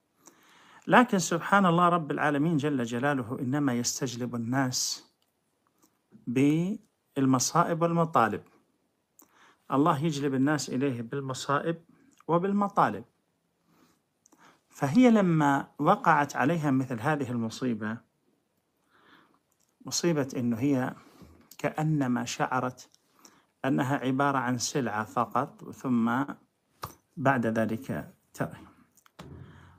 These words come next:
طبعًا هي حاولت إنه تتواصل معه، فما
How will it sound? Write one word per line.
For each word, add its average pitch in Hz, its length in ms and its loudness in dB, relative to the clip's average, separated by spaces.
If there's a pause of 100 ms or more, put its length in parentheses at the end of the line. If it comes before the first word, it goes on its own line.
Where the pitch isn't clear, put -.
(160)
طبعًا 156 280 6
هي 214 460 4 (1600)
حاولت 196 640 4
إنه 135 220 0
تتواصل 147 640 -2
معه، 147 380 0
فما 143 400 -2